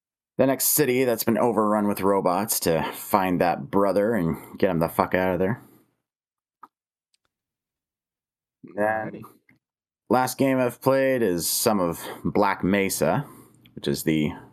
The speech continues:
Speaker 1: fan-made remake of Half-Life.
Speaker 2: Right.
Speaker 1: And you can, you can tell the devs have been working on it for years on end, 'cause it's just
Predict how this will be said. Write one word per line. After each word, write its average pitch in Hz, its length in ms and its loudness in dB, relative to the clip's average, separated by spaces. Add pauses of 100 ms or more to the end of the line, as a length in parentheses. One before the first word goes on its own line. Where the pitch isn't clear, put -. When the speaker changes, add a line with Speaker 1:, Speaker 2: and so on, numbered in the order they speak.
(200)
Speaker 1:
fan-made 90 420 0
remake 90 340 0
of - 100 -2
Half-Life. 90 680 0 (140)
Speaker 2:
Right. 117 320 -6 (2000)
Speaker 1:
And 71 140 -2
you 73 80 -2
can, 82 240 0 (260)
you 190 120 2
can 151 140 0
tell 113 180 2
the 92 100 -2
devs 82 300 0
have 73 80 -2
been 76 160 0
working 78 280 0
on 71 140 0
it - 100 -6
for 58 180 -2
years 76 520 -2
on 67 200 0
end, 57 460 -6 (1500)
'cause 55 180 -6
it's - 280 -6
just - 240 -2